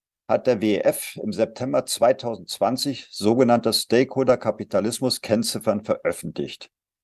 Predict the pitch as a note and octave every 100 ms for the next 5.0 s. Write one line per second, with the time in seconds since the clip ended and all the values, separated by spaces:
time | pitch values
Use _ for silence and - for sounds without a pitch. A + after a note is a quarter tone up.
0 | _ _ _ _ B2 D3 - A2 G2+ F#2
1 | - D3+ D#3 - A#2 C3+ - - A2 C3
2 | - C3 B2 - - - C#3+ C#3+ C3+ B2
3 | - G#2 A#2+ A#2+ B2+ A#2+ - A#2+ A2 _
4 | _ _ _ _ A#2 G2 G2 E3 - -